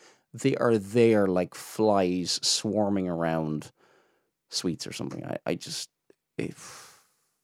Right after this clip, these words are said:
yeah, it's the same people. It's the same people over and over again. But if there's some people like the other guy, the supposed, you know, rabbi, whatever, um, try to give benefit of doubt. And there are some, I do believe that there are some sincere people, self-deceived, whatever the case may be,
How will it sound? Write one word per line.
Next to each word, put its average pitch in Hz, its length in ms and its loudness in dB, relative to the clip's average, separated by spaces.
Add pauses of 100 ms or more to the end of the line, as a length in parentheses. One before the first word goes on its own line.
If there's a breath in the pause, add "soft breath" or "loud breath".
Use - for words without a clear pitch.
(140)
yeah, 113 160 -2 (120)
it's - 100 -6
the 151 60 4
same 220 300 6
people. - 400 0 (460)
It's - 100 -8
the 139 80 6
same 135 320 8
people 113 380 4
over 90 260 2
and 85 80 0
over 71 220 -6
again. 85 340 -6
But - 240 8
if 156 100 0
there's 147 180 4
some 156 140 10
people 131 260 4
like 113 220 2
the 123 100 4
other 135 180 8
guy, 120 320 8
the 107 260 -6
supposed, 101 480 -2 (100)
you 101 100 -2
know, 90 60 -6
rabbi, 113 400 4
whatever, 110 340 4 (480 soft breath)
um, 117 500 12
try 143 180 8
to 135 80 10
give 110 200 6
benefit 110 340 6
of 92 100 2
doubt. 160 280 12
And 180 140 8
there 202 80 12
are 190 140 12
some, 160 280 4
I 131 100 8
do 127 280 6
believe 147 380 8
that 127 100 2
there 127 120 8
are 127 100 12
some 131 180 2
sincere 123 500 2
people, 131 560 2 (480)
self-deceived, 123 640 2
whatever 117 220 6
the 143 80 4
case 131 260 4
may 143 140 6
be, 90 260 4